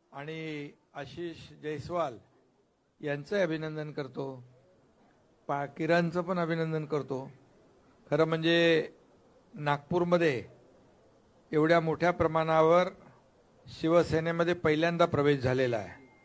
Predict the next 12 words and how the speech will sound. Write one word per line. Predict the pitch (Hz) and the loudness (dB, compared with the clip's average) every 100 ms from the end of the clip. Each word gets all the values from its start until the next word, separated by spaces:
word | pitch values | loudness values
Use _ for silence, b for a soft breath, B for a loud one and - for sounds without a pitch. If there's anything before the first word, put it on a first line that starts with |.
| _ _ - - - - - | _ _ -20 -20 -20 -20 -10
आणि | - 156 170 175 175 175 165 - - - - - - - - - - - - - - - - - - - - 170 | 0 2 4 4 6 4 2 -4 -12 -18 -18 -18 -16 -16 -16 -16 -18 -14 -14 -14 -16 -16 -18 -18 -18 -18 -6 -2
जसं | 156 156 185 | 2 6 8
आशिष | 180 156 170 185 | 8 6 2 -2
म्हणाला | 160 170 196 185 123 98 - - - - - - | 0 2 6 6 4 -2 -18 -20 -20 -20 -20 -2
की | 175 180 180 175 170 - - _ _ _ _ _ _ - - | 2 2 2 2 -2 -6 -16 _ _ _ _ _ _ -8 -2
सरकार | 156 156 185 170 | 0 4 4 4
चालवतो | 175 170 175 175 | 2 4 2 2
आपण | 175 170 175 | 2 2 0
एकीकडे, | 170 170 170 175 175 170 156 - _ _ _ _ | -2 -6 -2 2 2 2 -4 -14 _ _ _ _
दुसरीकडे | - 151 151 175 180 180 | -10 -8 -4 -2 0 0
दररोज | 175 165 175 185 170 | 2 4 6 4 2
शिवसेनेमध्ये | - 165 175 170 175 175 175 175 180 175 | -4 0 0 2 0 0 0 0 2 2